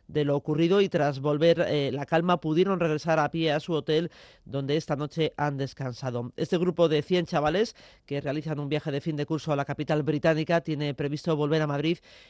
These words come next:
el próximo domingo si no se adelanta antes la partida.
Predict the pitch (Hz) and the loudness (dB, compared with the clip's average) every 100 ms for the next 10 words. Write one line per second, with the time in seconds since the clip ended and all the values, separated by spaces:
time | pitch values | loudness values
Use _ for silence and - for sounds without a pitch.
0 | - 131 147 151 165 151 143 156 160 175 | -10 -8 -6 -4 -2 -2 0 -2 2 0
1 | - 143 139 147 - 143 135 - 139 135 | 0 -6 -4 -4 -2 -2 -2 -2 -4 -4
2 | 131 139 123 135 127 131 127 | -6 -8 -6 -8 -6 -4 -4